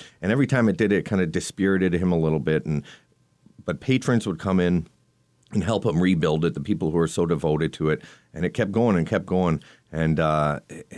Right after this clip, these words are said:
everybody was dedicated to the same thing, which was Ron, his bar, keeping this history alive and keeping that social atmosphere alive that you couldn't find anywhere else in the city.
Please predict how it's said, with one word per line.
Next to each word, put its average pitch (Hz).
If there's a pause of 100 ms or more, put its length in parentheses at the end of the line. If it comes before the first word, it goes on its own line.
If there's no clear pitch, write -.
(140)
everybody 113
was 95
dedicated 92
to 82
the 80
same 82
thing, 73
which 69
was 69
Ron, 92 (240)
his 82
bar, 90 (200)
keeping 107
this 90
history 92
alive 78
and 76
keeping 95
that 76 (220)
social 92
atmosphere 80
alive 73
that 73
you 76
couldn't 82
find 71
anywhere 78
else 73
in 65
the 67
city. 67